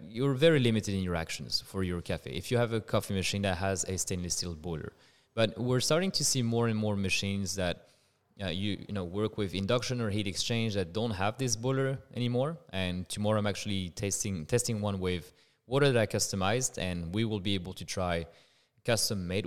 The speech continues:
water with this machine that has, um, that uses induction heating to warm up water and heat up water, so it doesn't store water into a boiler, which means that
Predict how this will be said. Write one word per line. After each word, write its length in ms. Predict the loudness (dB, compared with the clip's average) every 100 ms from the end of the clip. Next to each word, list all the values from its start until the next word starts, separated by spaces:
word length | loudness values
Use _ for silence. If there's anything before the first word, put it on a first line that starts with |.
| -4
water 280 | -4 -2 -4
with 280 | -2 -4 -2
this 280 | -4 -4 -4
machine 340 | -4 -4 -2
that 140 | -2
has, 520 | -4 -6 -4 -4 -4 -4
um, 320 | -4 -6 -6
that 140 | -2 0
uses 460 | 0 -2 -4 -6 -6
induction 480 | -4 0 -2 -2 -6
heating 400 | -4 -4 -4 -6
to 340 | -4 -4 -4
warm 260 | -4 -2 0
up 240 | -2 -4
water 180 | -4 -2
and 140 | -2
heat 180 | -2 -2
up 160 | -4 -2
water, 180 | -4 -2
so 120 | -2
it 40 |
doesn't 220 | -2 -4
store 420 | -6 -4 -2 0 0
water 300 | 0 -2 0
into 280 | -4 -6 -8
a 20 |
boiler, 340 | -4 -4 -2
which 240 | -2 -2 -2
means 200 | -2 -2
that 160 | -6